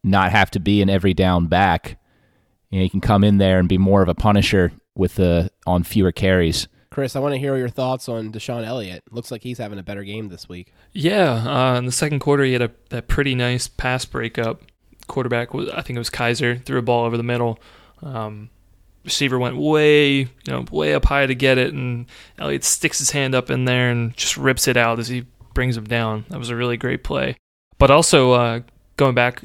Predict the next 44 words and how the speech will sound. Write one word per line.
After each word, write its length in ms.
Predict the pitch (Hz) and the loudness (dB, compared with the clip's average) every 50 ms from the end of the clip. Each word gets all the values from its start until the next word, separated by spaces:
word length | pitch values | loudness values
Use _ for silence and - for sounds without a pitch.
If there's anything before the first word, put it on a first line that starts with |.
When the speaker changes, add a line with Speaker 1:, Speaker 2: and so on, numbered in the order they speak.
| - _ | -18 _
Speaker 3:
some 220 | - - - 131 127 | -12 -8 -8 -6 -6
of 60 | 123 | -4
the 100 | 127 123 | -6 -4
starters 480 | - - - 135 127 127 127 127 120 123 | -4 -4 -2 -2 0 0 0 0 -2 -2
on 120 | 123 123 120 | -6 -6 -6
defense, 500 | 131 135 139 - 131 127 120 - - - | -6 -6 -6 -4 -4 -6 -4 -4 -4 -2
too, 320 | - 151 147 135 131 135 | 0 0 0 0 -2 -4
I, 180 | 135 120 - - | -6 -8 -8 -8
I 40 | - | -8
think 180 | - 165 135 | -6 -6 -6
we've 100 | 139 127 | -6 -8
seen 200 | - - 151 131 | -8 -6 -8 -8
a, 160 | 131 135 135 - - - | -8 -10 -12 -14 -16 -18
some 160 | - - 151 | -18 -18 -16
pretty 200 | - - 143 143 | -14 -10 -10 -8
good 120 | 139 135 127 | -8 -8 -8
games 260 | 131 131 127 127 - | -8 -8 -8 -8 -10
from 120 | - 143 - | -12 -16 -16
some 140 | - 131 | -12 -10
of 60 | 123 120 | -8 -8
the 40 | |
other 140 | 120 123 127 | -6 -6 -8
guys. 560 | 127 131 131 131 127 139 131 - - - - - _ | -8 -6 -8 -6 -8 -8 -10 -10 -12 -12 -16 -18 _
Pierce 320 | - - 151 147 143 - | -8 -6 -4 -4 -4 -4
has 100 | - 135 | -4 -6
stood 220 | - - - 143 131 | -4 -2 -2 0 0
out 180 | 127 127 127 | 0 -2 -2
to 120 | - - 135 | -4 -6 -6
me. 400 | 131 131 131 135 135 127 123 - - _ | -4 -4 -4 -4 -4 -6 -8 -10 -14 _
He's 160 | - 131 - | -14 -10 -6
had 180 | 131 127 120 - | -6 -4 -4 -6
some 140 | - 120 | -8 -6
good 200 | 120 123 123 120 | -4 -4 -2 0
penetration 800 | - - 123 117 - - 123 120 120 - - 127 123 123 120 120 - _ - | -2 -2 -2 -4 -6 -6 -4 -4 -2 -4 -4 -4 -4 -6 -8 -10 -12 _ -10
on 160 | 170 123 120 | -10 -8 -8
the 80 | 117 113 | -6 -6
line. 440 | 117 117 120 117 120 120 120 117 | -6 -4 -4 -4 -6 -6 -8 -8
He, 140 | - - 135 | -10 -10 -10
um, 280 | 127 120 120 120 117 120 | -8 -8 -8 -10 -8 -8
he 60 | 123 | -6
had 100 | 127 127 | -6 -6
a 40 | 120 | -6
tip 240 | - - 131 - - | -6 -6 -8 -6 -6
pass 480 | - 131 120 120 123 123 - - - | -6 -6 -4 -4 -4 -6 -6 -8 -8